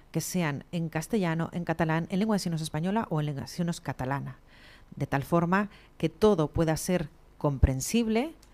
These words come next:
y de esta forma los participantes puedan, eh, firmarlo y acordarlo.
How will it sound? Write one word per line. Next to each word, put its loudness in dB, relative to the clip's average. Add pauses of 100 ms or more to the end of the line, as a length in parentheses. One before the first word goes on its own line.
(340)
y 0
de -2
esta -4
forma 0 (340)
los 0
participantes 0
puedan, 0
eh, -8
firmarlo 4
y 4
acordarlo. -4